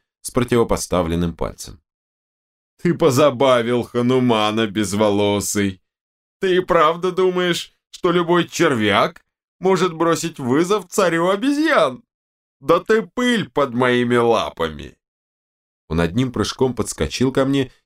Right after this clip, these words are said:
и принялся ходить вокруг меня, поочерёдно выдавая фразы то в одно, то в другое ухо, ещё и с разными интонациями. "Ты правда думаешь, что можешь?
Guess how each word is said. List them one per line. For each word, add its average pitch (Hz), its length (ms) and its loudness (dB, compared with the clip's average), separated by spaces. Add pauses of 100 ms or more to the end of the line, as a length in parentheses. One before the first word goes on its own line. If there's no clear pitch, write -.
и 98 60 -4
принялся 98 520 0
ходить 82 420 -4
вокруг 143 360 -4
меня, 151 240 0
поочерёдно 110 640 -2
выдавая 92 380 2
фразы 92 440 -2
то 101 160 -4
в 82 60 0
одно, 78 380 -2
то 120 160 -2
в 82 80 -4
другое 85 400 0
ухо, 120 440 0 (220)
ещё - 220 -2
и 107 40 2
с - 120 -4
разными 110 480 0
интонациями. 123 760 -6 (880)
"Ты 123 140 2
правда 101 520 -2
думаешь, 120 420 -2
что - 240 -2
можешь? 82 600 -6